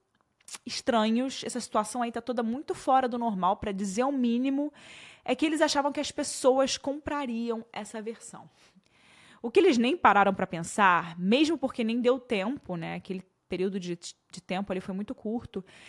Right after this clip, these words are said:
é que não há sequer precedente de latrocínio dessa forma. Gente, vamos lá. Um latrocínio ou roubo seguido de morte pode acontecer em várias circunstâncias, como, por exemplo, o ladrão ser pego no flagra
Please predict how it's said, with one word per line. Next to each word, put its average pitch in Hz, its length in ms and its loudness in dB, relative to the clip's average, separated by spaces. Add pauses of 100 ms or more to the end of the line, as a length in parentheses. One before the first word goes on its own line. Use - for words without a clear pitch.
(160)
é - 120 0
que 302 120 -4
não 302 300 -2 (400)
há 262 140 4
sequer 277 760 -4 (140)
precedente 208 880 -4
de 190 160 -8
latrocínio 190 800 -4
dessa 180 300 -6
forma. 160 500 -4 (400)
Gente, 175 400 -6 (280)
vamos 233 220 -2
lá. 143 220 -2 (420)
Um 392 180 -2
latrocínio 202 760 -6
ou 208 140 -6
roubo 214 520 -4
seguido 170 320 -6
de 165 80 -6
morte 170 460 -4
pode 262 180 4
acontecer 247 640 -6 (300)
em 226 120 -4
várias 190 420 -2
circunstâncias, - 800 -8
como, 226 180 2
por 247 120 6
exemplo, 165 480 0 (360)
o 240 100 8
ladrão 254 520 6
ser 277 240 0
pego 233 340 4
no 285 100 0
flagra 202 580 0